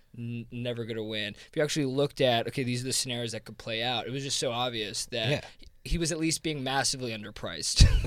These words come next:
Speaker 1: <laughs>
Speaker 2: Right?
Speaker 1: Yeah.
Speaker 2: And, and <clears throat> it surprised a lot of people, but if you look back, like, it wasn't surprising. Like,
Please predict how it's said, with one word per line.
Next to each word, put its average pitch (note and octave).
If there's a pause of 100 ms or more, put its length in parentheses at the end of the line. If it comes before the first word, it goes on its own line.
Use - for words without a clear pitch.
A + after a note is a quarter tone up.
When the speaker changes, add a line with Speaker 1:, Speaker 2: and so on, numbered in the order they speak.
(380)
Speaker 1:
<laughs> -
Speaker 2:
Right? D3+ (240)
Speaker 1:
Yeah. A2+ (520)
Speaker 2:
And, A2+ (2000)
and B2+ (160)
<clears throat> -
it E3+
surprised D#3+
a B2+
lot B2
of A2+
people, D3
but G2+
if D#3
you E3
look G#3+
back, A3
like, B2+
it -
wasn't G#3
surprising. D3
Like, G#2